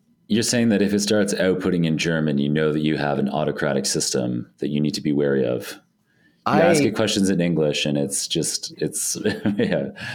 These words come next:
Speaker 2: Uh, das ist, uh, I mean, I, I would never, you know, for our, our, as our
Speaker 1: <laughs>
Speaker 2: German listeners no doubt know,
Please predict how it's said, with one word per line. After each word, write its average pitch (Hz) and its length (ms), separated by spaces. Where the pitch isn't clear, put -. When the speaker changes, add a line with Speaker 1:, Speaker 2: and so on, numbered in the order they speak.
Speaker 2:
Uh, 95 380
das 135 380
ist, 110 560
uh, 98 440
I 120 80
mean, 113 260
I, 131 280
I - 20
would 151 160
never, 123 580
you 127 100
know, 110 60
for 104 160
our, 104 260
our, 135 80
as 104 280
our 127 120
Speaker 1:
<laughs> - 100
Speaker 2:
German 127 480
listeners 120 420
no 117 80
doubt 101 200
know, 101 320